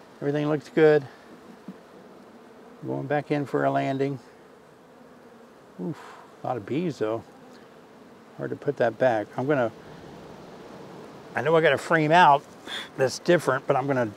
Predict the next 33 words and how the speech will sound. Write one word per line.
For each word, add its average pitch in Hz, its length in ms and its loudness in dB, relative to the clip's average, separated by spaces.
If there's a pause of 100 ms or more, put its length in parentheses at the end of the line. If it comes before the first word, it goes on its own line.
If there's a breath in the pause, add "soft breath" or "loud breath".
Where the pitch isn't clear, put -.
(160)
for, - 340 -2 (160)
for - 160 4
orientation, 185 760 8
it 135 100 2
doesn't 143 280 4
matter. 143 320 8
It's 113 100 -4
just 131 260 0
one 147 380 4
frame. 139 460 2 (640 loud breath)
This 147 200 2
allows 147 360 6
me 139 360 0 (720)
to 135 80 -10
play 160 240 6
with 156 200 0
these 139 260 2
frames 143 600 0
and 123 140 -6
not 135 120 2
have 135 140 0
to 110 160 -2 (160)
shift - 300 2
them 120 140 0
all. 95 180 2
I 113 80 0
can 110 220 -6 (520 loud breath)
put 165 100 6
them 139 100 4
back 180 280 8
in 170 60 4
their 143 100 4
position, 127 600 2